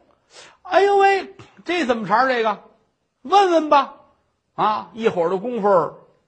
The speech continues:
李彪回来了，前因后果一说，又跟店里的伙计一聊天儿，说倒霉了，我们掌柜的呀，估计得砍头问了死罪了。天地良心，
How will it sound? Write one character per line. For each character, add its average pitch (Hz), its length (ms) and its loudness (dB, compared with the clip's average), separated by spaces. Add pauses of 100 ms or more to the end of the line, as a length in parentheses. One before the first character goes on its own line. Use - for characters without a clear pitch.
(120)
李 147 160 -10
彪 208 300 -4
回 135 200 -6
来 135 80 -8
了， 131 100 -12 (480)
前 392 340 -6
因 403 100 -2
后 254 240 4
果 156 180 -6
一 226 140 -6
说， 302 560 -6 (600)
又 269 160 0
跟 302 200 -2
店 277 200 0
里 185 80 -2
的 214 100 0
伙 131 420 -10
计 226 220 -8
一 170 60 -6
聊 208 160 -2
天 208 160 -2
儿， 208 320 -4
说 233 100 -6
倒 135 260 -8
霉 120 200 -6
了， 220 160 -8 (560)
我 156 100 -16
们 233 100 -6
掌 160 220 -2
柜 233 180 2
的 175 60 2
呀， 123 160 -2 (500)
估 277 220 -8
计 214 220 -6
得 247 120 -6
砍 131 320 -10
头 170 120 -8
问 247 240 -2
了 151 80 -2
死 120 240 -18
罪 262 180 -2
了。 143 100 -6 (540)
天 370 320 -2
地 294 140 -2
良 262 300 2
心， - 340 -10